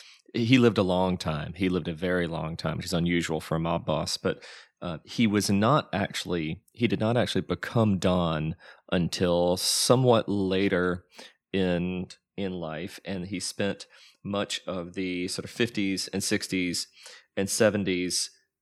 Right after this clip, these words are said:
making money. He would serve as interim boss when LaRocca was away. You know, he would sort of acting boss for a while, but then LaRocca would come back, and then, it, you know, it's sort of,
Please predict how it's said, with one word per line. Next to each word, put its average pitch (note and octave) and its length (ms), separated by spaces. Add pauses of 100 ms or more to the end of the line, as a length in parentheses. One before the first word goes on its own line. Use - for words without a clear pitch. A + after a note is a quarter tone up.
(360)
making B2 360
money. A2+ 380
He A2 100
would G2 120
serve A2 240
as G2 200
interim C3+ 480
boss C3 420
when G#2+ 120
LaRocca G2 460
was F#2+ 160
away. G2 520
You F#2+ 160
know, F#2+ 80
he G2 80
would F2 100
sort - 140
of - 80
acting G#2+ 420
boss G2 340
for F#2+ 320
a - 60
while, F#2 320
but - 140
then F2 100
LaRocca G2+ 340
would G#2 160
come G2 200
back, F2+ 320
and F2+ 120
then, E2+ 240
it, - 140
you F#2+ 140
know, D#2 80
it's - 240
sort F2+ 120
of, D#2+ 80